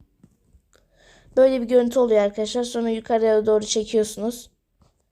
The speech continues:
Hemen buradan da çekelim. Şöyle. Şunu da şöyle kırıyorsunuz arkadaşlar böyle.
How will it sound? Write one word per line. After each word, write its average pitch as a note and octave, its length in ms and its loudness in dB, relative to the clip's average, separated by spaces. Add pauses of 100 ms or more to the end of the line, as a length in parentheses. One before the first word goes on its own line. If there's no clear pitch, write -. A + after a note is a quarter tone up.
(520)
Hemen A3 320 -2
buradan G#3+ 380 0
da F#3+ 60 -2
çekelim. G3 600 -6 (4000)
Şöyle. G#3+ 680 -2 (3500)
Şunu A3+ 360 -2
da G#3 80 0
şöyle G#3 400 0
kırıyorsunuz G#3 500 0
arkadaşlar G3 540 -2
böyle. G3+ 500 -2